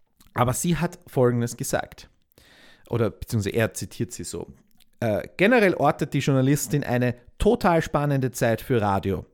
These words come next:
etwa durch den Podcast-Boom, der auch Österreich erfasst hat.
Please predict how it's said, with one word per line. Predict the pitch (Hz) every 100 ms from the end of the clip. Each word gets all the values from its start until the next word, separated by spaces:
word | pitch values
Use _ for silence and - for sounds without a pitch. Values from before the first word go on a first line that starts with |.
| _
etwa | 156 165
durch | 135 127
den | 135 131
Podcast-Boom, | 214 214 - 101 - - 127 139 - - 147
der | 175
auch | 180
Österreich | 196 - 120 98 104
erfasst | - 87 - -
hat. | - -